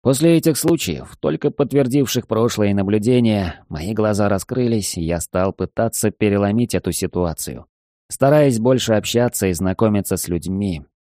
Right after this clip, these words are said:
ведь я постоянно перемещался по фронту. Вот только к моей тревоге и сожалению, моя слава опережала меня, и на новом месте я встречал теперь одно и то же.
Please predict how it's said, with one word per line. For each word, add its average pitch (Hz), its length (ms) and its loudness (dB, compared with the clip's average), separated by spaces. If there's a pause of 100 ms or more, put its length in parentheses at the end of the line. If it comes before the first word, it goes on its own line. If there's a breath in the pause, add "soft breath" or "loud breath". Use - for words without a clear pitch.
(120)
ведь 85 180 -6
я 92 140 0
постоянно 104 680 0
перемещался 87 680 -4
по 90 160 -8
фронту. 73 440 -10 (880)
Вот 180 260 0
только 170 280 4
к - 80 -4
моей 135 300 4
тревоге 127 520 4
и 135 160 -2
сожалению, 113 840 0 (180)
моя 139 260 0
слава 147 380 2
опережала 127 580 2
меня, 73 300 -6 (180)
и 90 140 -2
на 98 140 2
новом 107 320 2
месте 117 340 0
я 90 80 2
встречал 98 460 0
теперь 95 320 -2
одно 92 280 -2
и 107 80 -2
то 80 240 -6
же. 71 200 -12